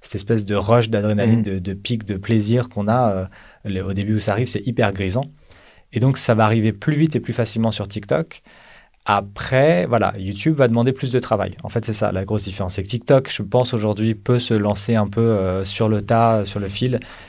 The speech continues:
Speaker 1: YouTube, selon moi, ça nécessite, bah, une organisation, un minimum d'organisation, de préparation. Encore une fois, il y aura des contre-exemples, mais c'est réfléchir à pas mal de choses. Ça veut dire, euh,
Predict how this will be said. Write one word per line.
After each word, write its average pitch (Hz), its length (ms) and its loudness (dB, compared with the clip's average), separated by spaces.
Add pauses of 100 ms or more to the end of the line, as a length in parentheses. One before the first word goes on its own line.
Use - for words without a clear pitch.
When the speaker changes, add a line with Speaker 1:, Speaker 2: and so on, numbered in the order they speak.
(160)
Speaker 1:
YouTube, 117 560 2 (160)
selon 107 280 0
moi, 120 160 4
ça 120 140 2
nécessite, 107 460 -2
bah, 101 120 -2
une 104 140 -2
organisation, 101 600 -2
un 110 40 2
minimum 107 440 4
d'organisation, 98 500 -2
de 107 40 -2
préparation. 92 640 -4
Encore 101 260 -4
une 95 60 0
fois, 95 140 -2
il - 20 4
y 110 40 2
aura 95 100 0
des 92 100 -2
contre-exemples, 98 580 -2 (400)
mais 101 180 0
c'est 127 220 0
réfléchir 107 460 0
à 98 80 2
pas 104 100 -4
mal 101 160 -2
de 95 120 -2
choses. 131 320 0
Ça 104 100 -2
veut 95 80 -4
dire, 104 180 0
euh, 95 160 -2